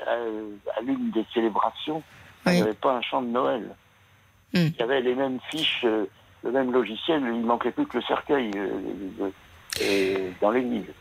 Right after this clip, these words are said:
Speaker 2: Justement, euh, qu'est-ce que vous faites pour, euh, j'entends votre tristesse, euh, qu'est-ce que vous faites pour, euh, la, l'enrô-,
Speaker 1: Eh bien,
Speaker 2: enfin, l'enrôler ?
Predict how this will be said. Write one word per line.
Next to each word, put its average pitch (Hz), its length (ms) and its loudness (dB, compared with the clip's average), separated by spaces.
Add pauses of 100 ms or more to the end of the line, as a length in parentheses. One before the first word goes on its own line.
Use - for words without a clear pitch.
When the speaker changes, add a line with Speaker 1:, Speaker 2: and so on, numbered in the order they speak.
(140)
Speaker 2:
Justement, 226 680 4
euh, 165 460 0 (320)
qu'est-ce 269 180 2
que - 120 4
vous 214 120 8
faites - 340 0
pour, 180 280 4
euh, 143 240 -2
j'entends 185 440 4
votre 175 200 2
tristesse, 185 960 2
euh, 156 680 2 (580)
qu'est-ce - 160 2
que 254 80 4
vous 196 160 6
faites - 240 0
pour, 170 320 2
euh, 160 80 6
la, 147 360 2 (1000)
l'enrô-, 180 260 6
Speaker 1:
Eh 147 80 6
bien, 180 80 2
Speaker 2:
enfin, 165 400 4
l'enrôler ? 180 500 2